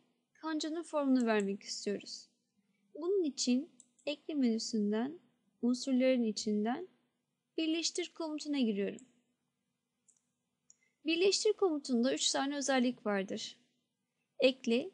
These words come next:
çıkar ve ortak. Bizim burada yapmamız gereken işlem bu parçanın içinden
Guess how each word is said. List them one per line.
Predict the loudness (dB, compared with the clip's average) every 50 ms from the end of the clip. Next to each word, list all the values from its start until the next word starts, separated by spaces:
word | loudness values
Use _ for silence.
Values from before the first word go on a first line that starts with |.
| _ -8
çıkar | -8 -8 -4 -2 -2 -2 -2 -2 -6
ve | -6 -6 -4
ortak. | -2 -2 -2 -2 -2 -2 -4 -4 -4 -6 -16 _ _ _ _ _ _ _ _ _ _ _ _ _ _ _ _ _ _ _ -6
Bizim | -4 -2 0 2 2
burada | 2 4 4 4
yapmamız | 2 2 0 -2 -6 -6 -6 -2
gereken | -2 -2 -2 0 0 2 2
işlem | 2 2 0 0 -2 -2 -2 -4 -6 _ _ _ _ _ _ _ _ -8
bu | -6 -2
parçanın | 2 2 4 4 2 2 2 2 2
içinden | 2 2 2 2 2 2 2 0 -4 -6